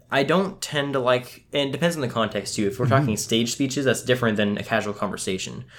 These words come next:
Speaker 1: or a debate, or, like, if it comes to a debate or even a casual conversation, I don't like, I don't like having to discuss things. That's not a good way to phrase it.
Speaker 2: <laughs>
Speaker 1: When it comes to things I don't know,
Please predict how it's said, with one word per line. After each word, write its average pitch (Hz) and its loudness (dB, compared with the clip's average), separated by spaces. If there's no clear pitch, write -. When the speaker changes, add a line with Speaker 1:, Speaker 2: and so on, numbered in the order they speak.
Speaker 1:
or 104 2
a 101 2
debate, 98 -2
or, 98 2
like, 127 4
if 135 2
it 131 0
comes 151 2
to 160 4
a 147 4
debate 123 6
or 113 0
even 113 2
a 113 2
casual 120 2
conversation, 113 -2
I 127 4
don't 131 4
like, 120 2
I 127 2
don't 156 6
like 165 6
having 127 2
to 120 4
discuss 113 2
things. 101 -4
That's 117 -4
not 104 -2
a 95 -4
good 95 -6
way 95 -6
to 92 -10
phrase - -2
it. 104 0
Speaker 2:
<laughs> - 0
Speaker 1:
When 143 4
it 147 0
comes 180 2
to 185 4
things 151 0
I 120 4
don't 110 2
know, 107 2